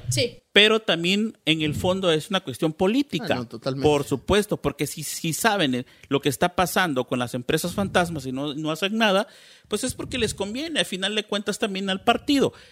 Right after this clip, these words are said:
Speaker 2: Pero no nos salgamos de la tangente. Estamos hablando de que no vendan su voto porque es indigno.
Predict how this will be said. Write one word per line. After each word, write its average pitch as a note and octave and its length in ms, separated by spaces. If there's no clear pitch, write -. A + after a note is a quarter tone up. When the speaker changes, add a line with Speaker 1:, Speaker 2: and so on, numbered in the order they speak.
Speaker 2:
Pero F#3+ 220
no A3 100
nos C4+ 140
salgamos G#3 420
de F#3+ 80
la D3 160
tangente. C3 480
Estamos G3 380
hablando E3+ 260
de D#3+ 140
que B2+ 100
no D#3+ 180
vendan G#3+ 300
su D3 160
voto G3 400
porque - 240
es - 120
indigno. E3+ 720